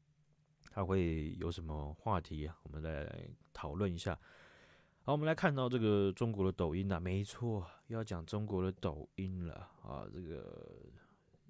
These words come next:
基本上我觉得应该是国内或国际或是很多国家内部的议题当中啊，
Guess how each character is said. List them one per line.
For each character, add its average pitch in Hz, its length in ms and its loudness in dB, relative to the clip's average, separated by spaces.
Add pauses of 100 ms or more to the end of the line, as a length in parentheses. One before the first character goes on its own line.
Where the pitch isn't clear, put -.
(140)
基 170 140 2
本 113 120 6
上 113 160 6
我 95 80 6
觉 92 120 4
得 87 100 2
应 95 100 2
该 95 140 4
是 101 200 2
国 90 280 0
内 107 120 2
或 101 160 4
国 85 240 -2
际 92 220 -2
或 98 100 2
是 95 100 2
很 85 120 -2
多 101 100 2
国 80 160 -2
家 87 180 0
内 92 200 2
部 85 180 -4
的 78 120 0
议 92 160 -2
题 80 160 -6
当 78 240 -4
中 73 180 -8
啊， 55 220 -10